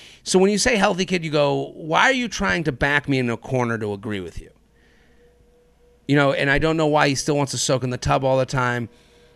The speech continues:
Um, you know, I, I would do it as, it's not about the tub. It's about, I'm doing everything. I'm doing two hundred milligrams of fucking caffeine a day. I'm not drinking during different weeks.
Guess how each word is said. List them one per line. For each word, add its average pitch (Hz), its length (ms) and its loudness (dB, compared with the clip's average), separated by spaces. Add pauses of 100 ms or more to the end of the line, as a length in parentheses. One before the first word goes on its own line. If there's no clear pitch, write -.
(280)
Um, 113 600 0 (580)
you 175 80 4
know, 165 240 4
I, 170 220 0 (280)
I 147 220 4
would 196 220 2
do 139 240 2
it 131 100 -2
as, 113 600 -4
it's 139 180 -10
not 175 160 0
about 156 200 -2
the 127 80 -8
tub. 85 440 -6
It's 120 140 -10
about, 113 380 0 (100)
I'm 226 260 4
doing 165 280 8
everything. 107 480 -2
I'm 127 160 -8
doing 139 260 4
two - 180 -6
hundred 214 200 0
milligrams 139 600 -2
of 117 60 -18
fucking 127 320 -10
caffeine 123 460 -8
a 113 40 -10
day. 107 340 -12 (520)
I'm 123 80 -6
not 160 240 0
drinking 135 680 2 (260)
during 117 680 -8
different 139 400 -4
weeks. - 580 -12